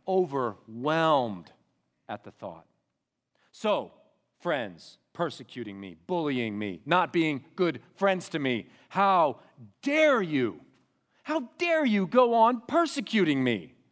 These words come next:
saying, "Everything bad that's happening to you is your fault"?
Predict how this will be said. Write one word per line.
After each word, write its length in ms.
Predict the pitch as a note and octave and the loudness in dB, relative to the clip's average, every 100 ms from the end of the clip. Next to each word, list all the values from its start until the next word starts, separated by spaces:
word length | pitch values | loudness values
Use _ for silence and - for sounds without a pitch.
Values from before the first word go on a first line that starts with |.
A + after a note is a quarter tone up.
| _ _ _ - | _ _ _ -10
saying, 500 | - B3 A3+ G#3 F#3 - _ - | 0 2 2 0 -4 -12 _ 0
"Everything 580 | D4 D4+ D#4 C4+ C4+ | 2 4 2 2 4
bad 320 | F#3+ C4 C4+ B3+ | 6 6 6 4
that's 180 | A3+ | 2
happening 400 | A3+ B3 B3 B3 G#3+ | 6 6 4 0 0
to 100 | A#3 | 2
you 140 | A3+ | 4
is 200 | F3+ C3+ | 4 2
your 300 | D#3 A#3+ A3+ | 4 6 6
fault"? 460 | - D3+ A2+ - | 6 2 2 -4